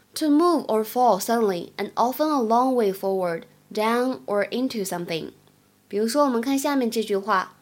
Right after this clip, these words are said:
“We ran down to the beach and plunged into the sea.” 我们呢，跑到沙滩边上，跳进海里。那讲到这个plunge into，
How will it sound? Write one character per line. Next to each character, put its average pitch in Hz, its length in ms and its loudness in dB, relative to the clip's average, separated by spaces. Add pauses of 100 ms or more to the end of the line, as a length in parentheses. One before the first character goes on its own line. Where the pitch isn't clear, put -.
(520)
“We 262 100 -2
ran 302 400 4
down 233 360 2
to 226 180 -2
the 202 80 -2
beach 196 460 -4
and 214 180 -2
plunged 269 400 0
into 226 300 0
the 214 100 -4
sea.” 202 460 -4 (600)
我 208 100 -4
们 233 100 2
呢， 262 100 2
跑 214 220 -4
到 180 100 -2
沙 233 200 -4
滩 262 160 0
边 277 180 2
上， 285 260 -2
跳 208 220 -2
进 196 180 0
海 180 200 -6
里。 185 240 -2 (880)
那 330 120 0
讲 269 240 2
到 311 160 4
这 320 140 -2
个 247 80 -2
plunge 294 360 -2
into， 285 500 0